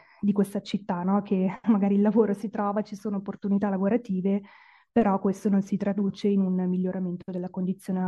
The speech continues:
abitativa e quindi dovremmo in un qualche modo anche riflettere come, come comunità, come città, eh,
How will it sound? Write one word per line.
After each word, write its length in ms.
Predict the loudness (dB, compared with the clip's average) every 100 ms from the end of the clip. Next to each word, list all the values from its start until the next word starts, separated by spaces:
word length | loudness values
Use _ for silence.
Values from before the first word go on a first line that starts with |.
| -2
abitativa 580 | -2 -2 -4 -6 -6 -6
e 40 |
quindi 280 | -2 0 0 -2 _ -20 _
dovremmo 480 | 2 4 6 6 6
in 80 | 4
un 80 | 2
qualche 320 | 2 2 0
modo 300 | 2 0 0
anche 240 | -2 -2
riflettere 680 | -4 -2 0 -2 -2 -2 -2
come, 640 | -2 -2 -2 -4 -8 -14 _ _ _ -4
come 220 | 0 2
comunità, 580 | 2 2 2 0 -4 -4
come 200 | -4 -4
città, 1040 | -6 -10 -8 -4 0 0 0 -2 -4 -6
eh, 200 | -8 -10